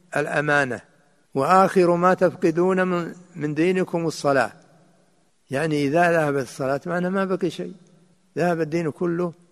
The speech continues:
فالصلاة إقامتها، نحن في الإقامة، لأن الآية يقول: "رب اجعلني مقيم الصلاة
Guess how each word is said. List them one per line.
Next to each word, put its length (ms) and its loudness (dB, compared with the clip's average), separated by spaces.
فالصلاة 920 0
إقامتها، 840 0
نحن 320 -4
في 100 -4
الإقامة، 680 0
لأن 400 -4
الآية 680 -2
يقول: 200 -6
"رب 280 -2
اجعلني 520 -2
مقيم 440 -4
الصلاة 540 -2